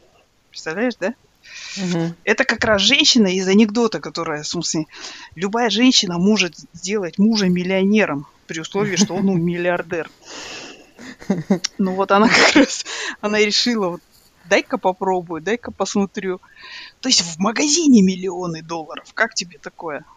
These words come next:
Speaker 1: Ну, в смысле
Speaker 2: Слушай, а что это за магазин? <laughs> Это, все, я, я
Speaker 1: Хэротс?
Speaker 2: не слышала
Speaker 1: Ну, это
Speaker 2: даже.
Speaker 1: главный такой гла-,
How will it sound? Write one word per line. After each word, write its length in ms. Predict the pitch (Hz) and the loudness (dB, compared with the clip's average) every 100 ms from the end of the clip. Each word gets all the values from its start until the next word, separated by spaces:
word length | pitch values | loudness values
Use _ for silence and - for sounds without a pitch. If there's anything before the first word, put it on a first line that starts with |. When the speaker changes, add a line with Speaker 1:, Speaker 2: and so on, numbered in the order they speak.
| - | -10
Speaker 1:
Ну, 360 | 196 214 262 | -8 -4 -6
в 40 | - | -6
смысле 440 | 240 - 269 233 220 - | -10 -10 -8 -8 -8 -14
Speaker 2:
Слушай, 240 | - 208 208 | -10 -2 -2
а 60 | |
что 160 | - 262 | 0 -2
это 160 | 311 | 0
за 60 | 339 | 0
магазин? 440 | 311 262 262 285 | 2 0 2 4
<laughs> 840 | 254 233 202 - 277 - - 233 - | 6 4 2 4 4 2 -4 -16 -8
Это, 400 | 180 175 139 180 | -6 -6 -4 -6
все, 140 | 208 | -2
я, 140 | 196 - | 2 4
я 180 | 202 202 | 4 4
Speaker 1:
Хэротс? 20 | |
Speaker 2:
не 120 | 208 | 0
слышала 300 | - 208 269 | -2 0 2
Speaker 1:
Ну, 40 | 330 | 2
это 140 | 247 | 0
Speaker 2:
даже. 60 | 214 | -2
Speaker 1:
главный 440 | 220 233 220 214 | 2 4 4 0
такой 460 | 202 - 196 175 170 | -2 -4 -2 -2 -4
гла-, 340 | 185 208 190 | -8 -4 -4